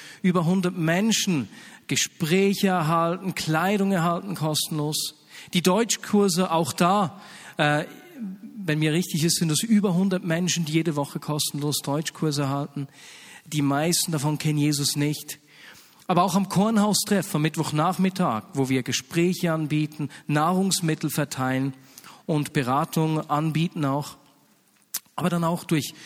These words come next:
regelmäßige evangelistische Events oder die Healing Rooms und so weiter und so fort. Hunderte von Begegnungen mit Menschen, die Jesus nicht kennen. Und das ist einfach richtig cool. Das, das hat mich so aufgestellt, das einfach so plastisch vor Augen zu sehen.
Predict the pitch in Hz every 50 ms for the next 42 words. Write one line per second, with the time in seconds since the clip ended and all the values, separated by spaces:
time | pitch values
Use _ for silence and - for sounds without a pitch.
0 | - - - - - - 170 143 190 220 190 208 196 190 185 185 175 - - 175
1 | 170 147 - - 151 143 135 151 170 202 196 - - 214 208 - - - 185 175
2 | 151 175 180 185 190 175 - 175 143 135 131 143 127 - - - 202 202 208 208
3 | 202 202 196 190 170 175 185 180 185 180 - - - - - - - - - _
4 | - - 196 185 190 180 - - 175 156 139 139 139 143 139 - 147 143 - 175
5 | 147 139 131 - - 139 - 127 107 95 - - - _ _ _ _ _ - -
6 | _ _ _ - - 160 196 247 240 220 220 226 196 - 202 196 160 185 - 156
7 | 160 180 165 156 147 135 123 120 120 139 - - 135 139 143 143 - - 139 131
8 | 131 123 135 117 120 120 110 - - 117 107 107 - - _ _ _ _ _ _
9 | _ _ _ _ - - - - _ - 147 170 180 180 160 170 156 165 185 180
10 | 165 139 180 175 - - - - - - - 165 202 175 117 - - - - _
11 | _ _ _ _ _ _ _ _ _ _ - 139 131 - 160 143 - 175 - 180
12 | 143 - - - - - 139 160 190 - - 196 - - 196 170 - 147 127 151
13 | 156 156 151 - - 156 - - - 156 165 156 - - 180 - - - 143 -
14 | 131 127 135 147 147 151 147 143 - 151 131 123 135 131 113 101 95